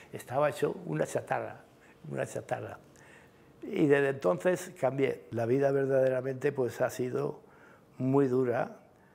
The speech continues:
eh, pero no para mí, eh, para mis hermanos y, y mi padre, que fue un trabajador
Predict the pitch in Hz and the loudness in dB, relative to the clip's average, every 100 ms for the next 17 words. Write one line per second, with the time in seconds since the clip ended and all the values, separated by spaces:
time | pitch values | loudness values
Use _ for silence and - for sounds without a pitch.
0 | _ _ - 120 113 110 107 104 - - | _ _ -4 -2 0 0 -2 -6 -12 -20
1 | - - 110 110 113 113 123 135 151 127 | -14 -4 -2 -2 -4 -4 -2 2 6 4
2 | 104 143 131 - - 104 - 113 101 101 | 4 0 0 -2 -6 -8 -8 -8 -8 -4
3 | 120 139 127 131 147 165 156 - 120 107 | -2 0 -2 0 2 2 0 -2 -8 -8
4 | 110 104 - - - 127 117 131 131 139 | -8 -10 -16 -20 -12 -6 -2 0 2 2
5 | 143 143 127 - 123 123 127 120 104 101 | 2 0 -2 -2 -4 -4 -4 -6 -4 -6
6 | 110 107 131 120 - - - | -6 -2 0 0 -2 -8 -12